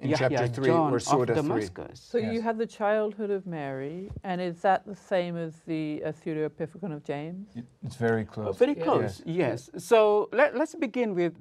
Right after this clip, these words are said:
Speaker 2: the birth of Jesus.
Speaker 3: Yes.
Speaker 2: Because given the fact that Mary was pregnant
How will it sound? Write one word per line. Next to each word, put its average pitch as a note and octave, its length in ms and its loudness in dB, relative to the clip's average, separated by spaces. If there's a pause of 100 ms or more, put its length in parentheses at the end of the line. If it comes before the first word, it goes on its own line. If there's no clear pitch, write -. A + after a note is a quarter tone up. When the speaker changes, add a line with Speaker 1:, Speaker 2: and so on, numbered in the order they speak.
(120)
Speaker 2:
the D3 80 0
birth E3+ 340 -2
of C3 140 -4 (100)
Jesus. - 600 -14 (200)
Speaker 3:
Yes. D3 180 -4 (260)
Speaker 2:
Because D#3+ 720 2 (720)
given C#4 340 2
the G3+ 80 2
fact F3+ 480 -4 (760)
that D#3 300 4 (880)
Mary E3+ 720 0 (100)
was D3+ 360 0
pregnant C3+ 720 -4